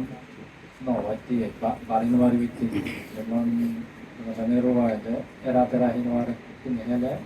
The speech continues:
রোকান জ্বলে। তো ওই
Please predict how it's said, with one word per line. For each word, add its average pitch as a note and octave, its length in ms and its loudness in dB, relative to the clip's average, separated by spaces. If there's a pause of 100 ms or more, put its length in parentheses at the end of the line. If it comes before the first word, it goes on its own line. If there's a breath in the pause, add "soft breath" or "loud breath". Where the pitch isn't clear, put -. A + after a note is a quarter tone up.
(360)
রোকান A#2 340 0
জ্বলে। A#2 320 4 (1080)
তো A#2+ 60 2 (120)
ওই C3 180 8